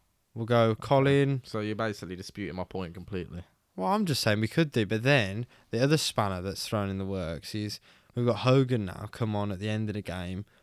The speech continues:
Speaker 1: four minutes. Hogan's gonna be back. He's back in contention
Speaker 2: Yeah, yeah,
Speaker 1: fully
Speaker 2: that's what I'm
Speaker 1: for
Speaker 2: saying.
Speaker 1: Hull.
Speaker 2: Hogan and Lyle
Speaker 1: So
Speaker 2: Taylor up top, five three two.
Speaker 1: Yeah, that's if we continue playing five three two. Yeah, I've never liked the idea of
Speaker 2: No,
Speaker 1: the wing
Speaker 2: I've
Speaker 1: backs.
Speaker 2: never, I've
Speaker 1: I don't
Speaker 2: never,
Speaker 1: like
Speaker 2: but,
Speaker 1: it. I don't think it
Speaker 2: but
Speaker 1: looks good for us.
Speaker 2: with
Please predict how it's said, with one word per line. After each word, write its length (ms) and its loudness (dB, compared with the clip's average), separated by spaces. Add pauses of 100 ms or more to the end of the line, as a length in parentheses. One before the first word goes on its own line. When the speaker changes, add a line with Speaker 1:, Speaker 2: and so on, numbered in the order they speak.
Speaker 1:
four 280 2
minutes. 420 -4
Hogan's 400 2
gonna 100 -2
be 80 -2
back. 320 -4
He's 120 -4
back 220 0
in 60 -4
contention 680 -6
Speaker 2:
Yeah, 120 -4
yeah, 100 -4
Speaker 1:
fully 300 2
Speaker 2:
that's 240 -4
what 60 -10
I'm 40 -8
Speaker 1:
for 80 2
Speaker 2:
saying. 100 2
Speaker 1:
Hull. 160 8
Speaker 2:
Hogan 300 0
and 140 -2
Lyle 200 0
Speaker 1:
So 140 -4
Speaker 2:
Taylor 260 6
up 100 -4
top, 340 -4
five 280 -4
three 200 -6
two. 340 -4 (640)
Speaker 1:
Yeah, 200 2
that's 200 -2
if 140 -4
we 80 0
continue 440 -2
playing 240 -2
five 280 -2
three 220 -8
two. 160 -6
Yeah, 340 0
I've 180 2
never 260 0
liked 320 -2
the 80 -4
idea 340 -2
of 40 2
Speaker 2:
No, 100 2
Speaker 1:
the 40 4
wing 100 4
Speaker 2:
I've 60 0
Speaker 1:
backs. 120 0
Speaker 2:
never, 140 -4
I've 340 -4
Speaker 1:
I 140 4
don't 100 0
Speaker 2:
never, 200 4
Speaker 1:
like 140 2
Speaker 2:
but, 80 -2
Speaker 1:
it. 100 -2
I 40 -2
don't 140 -2
think 160 -4
it 60 -4
Speaker 2:
but 60 2
Speaker 1:
looks 220 0
good 160 -4
for 200 -4
us. 300 -10
Speaker 2:
with 600 -4